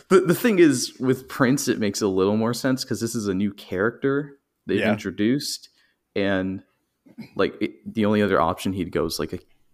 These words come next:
Speaker 1: he'd go into the Kyoryuger V Cinema when that inevitably is, is announced.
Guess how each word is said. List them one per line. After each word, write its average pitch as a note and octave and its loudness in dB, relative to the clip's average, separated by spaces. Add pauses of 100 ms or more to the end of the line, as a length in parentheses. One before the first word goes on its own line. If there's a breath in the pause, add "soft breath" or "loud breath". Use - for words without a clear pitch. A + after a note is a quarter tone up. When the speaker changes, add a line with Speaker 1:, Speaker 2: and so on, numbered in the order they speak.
(120)
Speaker 1:
he'd G#2+ -4
go F2+ 4
into F2+ -2
the F2 -10
Kyoryuger F2 -4
V G2+ -4
Cinema G2 -4
when F2 -6
that E2 -4
inevitably E2+ -4
is, - -6 (180)
is F#2 -14
announced. E2+ -8